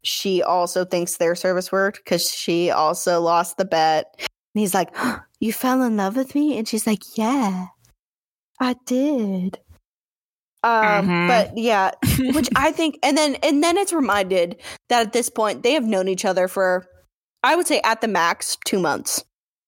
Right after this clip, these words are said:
Speaker 1: They're like, "I'm just different with, when I'm with you. You've changed me as a person." I'm like, "In two months?"
Speaker 2: Not even. Like, I'm fairly certain this book, or at least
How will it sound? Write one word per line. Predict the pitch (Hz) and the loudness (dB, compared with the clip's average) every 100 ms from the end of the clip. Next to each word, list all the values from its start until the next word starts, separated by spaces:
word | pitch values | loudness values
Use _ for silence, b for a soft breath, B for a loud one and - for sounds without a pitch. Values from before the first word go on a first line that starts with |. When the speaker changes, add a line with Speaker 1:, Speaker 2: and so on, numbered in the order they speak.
| - | -2
Speaker 1:
They're | 226 | 0
like, | 202 - | 0 0
"I'm | 233 220 | -2 0
just | 214 | -2
different | - 185 185 180 - - 208 | -2 -2 0 -2 -4 -6 0
with, | 190 185 | 0 0
when | - 196 180 | -2 0 0
I'm | 180 | 0
with | 180 180 | 0 0
you. | 185 | 0
You've | 185 196 - | 0 -2 -2
changed | 208 190 - | -2 -2 -2
me | 196 | -2
as | 190 196 | -2 -2
a | |
person." | - 190 196 - | 0 0 0 -2
I'm | - | 0
like, | 254 - | 0 0
"In | 262 | -2
two | 240 294 427 | 0 0 2
months?" | 339 480 554 - - _ _ _ _ _ _ _ _ | 2 2 0 -4 -6 _ _ _ _ _ _ _ _
Speaker 2:
Not | 196 190 320 | 0 2 2
even. | 415 185 180 110 95 208 | 2 2 2 0 0 -2
Like, | - 220 | -2 0
I'm | 247 254 | 2 0
fairly | - 226 311 285 220 | 0 0 2 2 2
certain | 214 214 202 185 | 2 0 0 0
this | 185 185 | 0 0
book, | - 180 185 170 - - | 0 0 0 0 -4 -4
or | 202 | -2
at | 156 | 0
least | 190 - | 0 0